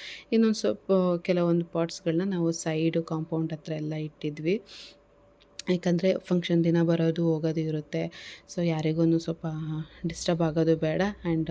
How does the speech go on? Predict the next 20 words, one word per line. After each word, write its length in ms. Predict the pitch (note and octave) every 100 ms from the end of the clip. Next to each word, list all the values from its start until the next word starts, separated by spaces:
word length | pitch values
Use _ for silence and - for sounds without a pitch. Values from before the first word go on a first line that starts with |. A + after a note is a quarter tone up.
| D#3
ಪ್ಲಾಂಟ್ಸ್‌ಗಳು, 1120 | D#3 F3 F3 F#3 - F3+ F3 G#3 - - -
ಓ, 220 | F3 E3
ನೀಟಾಗಿರ್ಬೇಕು, 920 | F3 F#3+ G3 F#3+ F3+ F3 E3 E3+ F3
ಅವು 260 | E3+ D#3+ F#3+
ಹಾಳಾಗೋದು 540 | F3+ E3+ D#3+ E3+ E3
ಬೇಡ 180 | E3+ E3
ಅಂತಂದ್ಬಿಟ್ಟು 680 | E3 E3 E3+ E3 E3 F3 E4 - - - - -
ನಾವೆಲ್ಲ 220 | E3 D#3+ E3
ನೀಟಾಗಿ 480 | D#3+ D#3 D#3 D#3 E3
ಸಪ್ರೇಟ್ 440 | D#3 - D#3+ D#3+
ಆಗೋದನ್ನ 300 | D#3+ D#3 D#3+ D#3+
ಎತ್ತಿಟ್ಟಿದ್ವಿ. 720 | D3+ D#3+ D3+ D3+ D3+ E3+ A#3 - - - - - _ E3+
And 180 | E3 D#3+ D#3 D#3+ E3 - - F3+
ನೋಡ್ತಿರ್ಬೋದು 680 | F3 E3 E3 D#3+ D#3 - - - - E3+
ಹೇಗೆ 380 | E3 E3 E3 D#3+
ಕಲರ್‌ಫುಲ್ಲಾಗಿ 840 | - - E3 E3 E3+ - E3 D#3+
ಕಾಣಿಸ್ತಾ 480 | - D#3+ E3 - -
ಇದೆ 200 | D#3+ D#3+
ಅಂತ 220 | D#3+ E3+
ಅಂದ್ಬಿಟ್ಟು. 480 | E3 D#3+ E3 E3 A#3